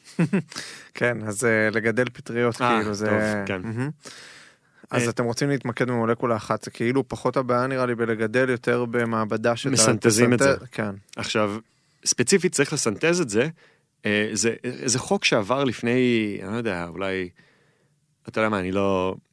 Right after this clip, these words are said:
Speaker 2: אני לא אנפיץ סתם. חוק שעבר יחסית לאחרונה, זאת אומרת, ה-, כל המחקרים האורגינליים שנעשו על אל אס די ועל סילוסייבין,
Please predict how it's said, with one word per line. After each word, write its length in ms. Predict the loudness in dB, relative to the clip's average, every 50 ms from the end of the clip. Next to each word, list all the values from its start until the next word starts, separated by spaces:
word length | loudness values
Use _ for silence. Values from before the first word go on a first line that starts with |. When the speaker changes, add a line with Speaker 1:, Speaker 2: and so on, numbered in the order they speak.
| _ -8 -4
Speaker 2:
אני 80 | -2 0
לא 80 | 0
אנפיץ 260 | 0 0 -2 -6 -6 -6
סתם. 200 | -6 -6 -8 -8 -8 -10
חוק 200 | -2 -2 0 2
שעבר 260 | 2 2 2 2 2 0
יחסית 500 | 0 -2 -6 -6 -2 0 0 0 0 0
לאחרונה, 400 | -2 -2 -2 -4 -2 -2 0 -2
זאת 100 | -2 -4
אומרת, 240 | -6 -6 -8 -8 -12 -12
ה-, 200 | -6 -4 -4 -4 -2
כל 140 | 0 0 0
המחקרים 480 | 0 -2 -2 -4 -2 0 0 2 2 2
האורגינליים 1160 | 2 2 2 0 0 -2 -2 -4 -6 _ _ -6 -4 -4 -4 -4 -2 0 0 2 2 0 0
שנעשו 580 | 0 -2 -2 -2 -2 -2 0 0 0 0 0 -4 _ _ _ _ _ _ _
על 380 | -4 -4 -2 -2 -2 -4 -4 -4 -2
אל 140 | -2 -2 -2
אס 140 | -2 -2
די 200 | 0 2 2 2 2
ועל 260 | 0 -2 -2 -2 -2
סילוסייבין, 680 | -4 -6 -6 -6 -4 -4 -2 -2 0 0 0 0 0